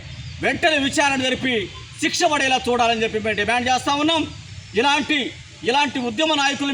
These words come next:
మీద దాడుల్ని ఖండిస్తూ ఇలాంటి దాడులు మరోసారి జరగకుండా చూడాల్సిన బాధ్యత ఆంధ్రప్రదేశ్ ప్రభుత్వం మీద ఉందని చెప్పి మేము డిమాండ్ చేస్తా ఉన్నాం. అలాగే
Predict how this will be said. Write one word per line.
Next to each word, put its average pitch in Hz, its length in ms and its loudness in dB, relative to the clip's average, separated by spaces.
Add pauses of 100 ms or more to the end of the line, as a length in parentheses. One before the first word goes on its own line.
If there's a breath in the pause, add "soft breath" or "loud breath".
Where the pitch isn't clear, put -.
మీద 262 160 2 (600)
దాడుల్ని 294 520 4 (340)
ఖండిస్తూ 285 480 0 (340)
ఇలాంటి 254 240 2 (100)
దాడులు 294 340 2
మరోసారి 302 480 6
జరగకుండా 262 400 0
చూడాల్సిన 233 380 2 (160)
బాధ్యత 269 320 0 (560)
ఆంధ్రప్రదేశ్ 226 520 -2
ప్రభుత్వం 220 380 -2
మీద 214 160 -4
ఉందని 226 240 0
చెప్పి 208 180 -4
మేము 190 160 -4
డిమాండ్ 254 280 0
చేస్తా 269 280 -2
ఉన్నాం. 320 180 0 (500)
అలాగే 214 340 4